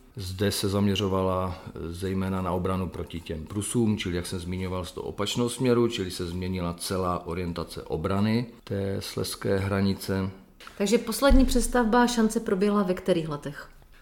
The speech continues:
Speaker 1: Tak ta poslední přestavba pochází z doby napoleonských válek a proběhla v letech osmnáct set osm až osmnáct set deset.
Speaker 2: Takže šance, tak jak ji známe dnes,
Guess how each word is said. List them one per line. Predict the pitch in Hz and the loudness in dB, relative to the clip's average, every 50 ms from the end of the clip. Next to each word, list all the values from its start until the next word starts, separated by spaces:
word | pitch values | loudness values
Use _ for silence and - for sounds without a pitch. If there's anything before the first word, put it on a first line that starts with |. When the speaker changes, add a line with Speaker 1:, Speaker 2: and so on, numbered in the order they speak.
| - - | -18 -14
Speaker 1:
Tak | - - 95 | -12 -12 -8
ta | - - | -6 -6
poslední | 101 - 120 - - 147 151 165 160 | -4 -4 -4 -2 -2 0 0 0 0
přestavba | - - 123 - - 123 117 127 | 0 -2 -2 -2 0 2 2 2
pochází | 123 - 120 - - 113 110 104 110 104 | 2 2 -2 0 2 0 2 2 0 -2
z | 92 | -2
doby | 92 113 98 90 98 | -2 -4 -2 -2 -2
napoleonských | 92 95 87 - 90 85 82 82 - - 80 80 | -2 -2 -2 -2 -2 -2 -2 -4 -4 -8 -6 -4
válek | 78 80 90 101 113 120 - 127 - - - - - - | -2 0 0 2 2 0 0 -2 -4 -8 -14 -14 -6 -4
a | 147 151 156 | -2 -2 -2
proběhla | - - - 101 90 92 98 95 92 92 92 | -4 -4 -6 -4 -2 -2 -2 -2 0 0 -2
v | 90 87 | -2 -2
letech | 85 82 85 - 92 85 78 - - - - | -4 -6 -6 -6 -6 -6 -6 -8 -10 -10 -8
osmnáct | - - - 101 98 95 95 - | -8 -4 -2 0 0 -2 -2 -4
set | - 87 | -6 -6
osm | - - - - 101 95 | -6 -4 -4 -4 -2 -4
až | 85 - | -4 -6
osmnáct | - 80 - - 95 90 90 87 85 - | -6 -8 -8 -8 -6 -4 -4 -4 -6 -6
set | - 85 | -10 -8
deset. | 78 85 - - - - 82 76 - - - - - - - - | -6 -4 -4 -4 -4 -6 -6 -8 -10 -14 -20 -20 -20 -20 -20 -8
Speaker 2:
Takže | - 233 240 202 220 226 | -2 -2 0 0 0 0
šance, | - 262 294 294 - - | 0 0 0 8 10 12
tak | - 285 269 262 | 12 12 10 8
jak | 262 247 226 | 8 6 6
ji | 247 240 | 6 4
známe | 226 233 226 220 214 185 160 | 4 4 4 4 4 4 4
dnes, | 151 160 165 180 185 190 220 247 240 - - | 2 2 2 4 4 4 2 2 0 -2 -6